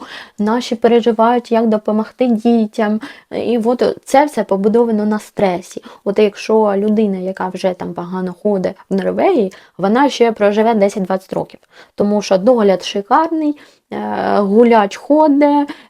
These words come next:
е, і харчується шикарно. А, навіть, я думаю, на Канари її звозять, да? От.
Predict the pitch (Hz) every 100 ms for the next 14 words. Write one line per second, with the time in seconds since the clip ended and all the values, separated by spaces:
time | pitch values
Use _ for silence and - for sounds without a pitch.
0 | - 214 196 202 196 202 - - - 220
1 | - 208 - 269 240 202 202 - 208 196
2 | 233 285 285 269 262 269 _ _ _ _
3 | _ _ 185 190 185 190 214 190 185 -
4 | 202 196 185 180 185 185 190 247 359 339
5 | 320 285 277 269 247 240 233 226 214 208
6 | 190 226 277 - - - 208 190